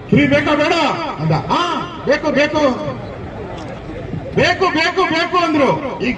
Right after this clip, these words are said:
ನಿಮ್, ನಿಮ್ ಗಂಡನ್ ಜೋಬ್ಗೆ ನಾಲ್ಕು ಸಾವಿರ ಹಾಕಿದ್ದಾರೆ ಕತ್ರಿ. ನಿಮ್ ಗಂಡಂದಿರ ಜೋಬ್ಗೆ ನಾಲ್ಕು ಸಾವಿರ ರೂಪಾಯಿ ಕತ್ರಿ ಹಾಕಿ ನಿಮ್ಗೆ ಎರಡ್ ಸಾವಿರ ಕೊಟ್ಟವ್ರೆ.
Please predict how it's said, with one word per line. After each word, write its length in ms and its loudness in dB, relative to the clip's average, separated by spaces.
ನಿಮ್, 380 -2
ನಿಮ್ 220 0
ಗಂಡನ್ 400 4
ಜೋಬ್ಗೆ 360 2
ನಾಲ್ಕು 260 -2
ಸಾವಿರ 220 2
ಹಾಕಿದ್ದಾರೆ 420 0
ಕತ್ರಿ. 440 0
ನಿಮ್ 220 2
ಗಂಡಂದಿರ 460 4
ಜೋಬ್ಗೆ 500 2
ನಾಲ್ಕು 380 0
ಸಾವಿರ 280 6
ರೂಪಾಯಿ 220 2
ಕತ್ರಿ 400 0
ಹಾಕಿ 320 2
ನಿಮ್ಗೆ 240 0
ಎರಡ್ 160 2
ಸಾವಿರ 300 4
ಕೊಟ್ಟವ್ರೆ. 720 2